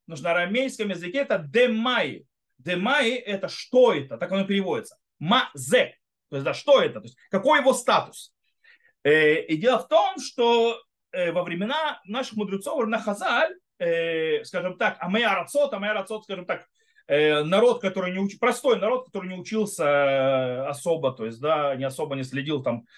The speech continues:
за, э, строгим выполнением заповедей, не сильно разбирался в Аллахе, они, скажем так, всегда отделяли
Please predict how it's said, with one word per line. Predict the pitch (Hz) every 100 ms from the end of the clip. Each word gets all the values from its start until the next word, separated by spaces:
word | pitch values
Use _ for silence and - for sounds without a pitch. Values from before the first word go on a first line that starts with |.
| _
за, | 131 160 160 -
э, | -
строгим | - - 220 185 175
выполнением | 156 196 240
заповедей, | 262 403 339 311 233 233
не | 202 180 170 175
сильно | 170 214 208
разбирался | 175 151 185 180
в | 170
Аллахе, | 180 196 311 403 - _ _ _ _ _ _
они, | 143 170 233 339 320 311 240 -
скажем | - - 196 214
так, | 208 214
всегда | - - 220 196 262 285
отделяли | 208 151 190 196 214 170 120